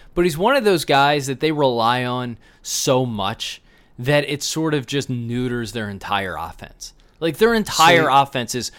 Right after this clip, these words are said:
Speaker 1: him buying time in the pocket and launching a ball up in the air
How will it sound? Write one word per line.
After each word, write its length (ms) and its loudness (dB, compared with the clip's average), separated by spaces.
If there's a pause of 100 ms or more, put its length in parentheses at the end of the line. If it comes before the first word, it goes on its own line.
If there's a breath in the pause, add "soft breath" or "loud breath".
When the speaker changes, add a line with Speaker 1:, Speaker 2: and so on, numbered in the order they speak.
(240 soft breath)
Speaker 1:
him 500 2
buying 400 4
time 300 0
in 80 0
the 80 -2
pocket 520 0 (300 soft breath)
and 260 0
launching 440 -2
a 80 -8
ball 340 -6
up 160 -14
in 60 -12
the 180 -14
air 200 -16